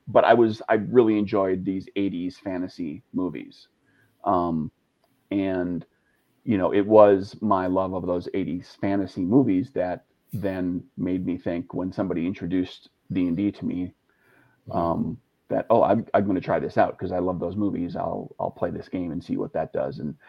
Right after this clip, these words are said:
Speaker 1: and
Speaker 2: Mm-hmm.
Speaker 1: that turned into a roller coaster of all sorts of different things that happened that ultimately led me to,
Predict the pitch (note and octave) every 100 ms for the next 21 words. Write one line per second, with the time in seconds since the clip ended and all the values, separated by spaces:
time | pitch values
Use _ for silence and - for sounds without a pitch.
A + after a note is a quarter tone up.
0 | - - F#2 F#2 F2+ C3+ C#3 B2 - -
1 | A#2 G#2+ A2 G#2+ A#2 G#2 G#2 G#2+ F#2 A2
2 | - G#2+ G#2 B2+ D3+ D3+ C#3 B2 B2 A#2
3 | A2 A2 A#2+ G#2+ G2+ F#2 G2 G2+ - C3+
4 | C3+ G#2 F#2+ G2+ G2 E2 F#2 F2 - F2+
5 | D#2+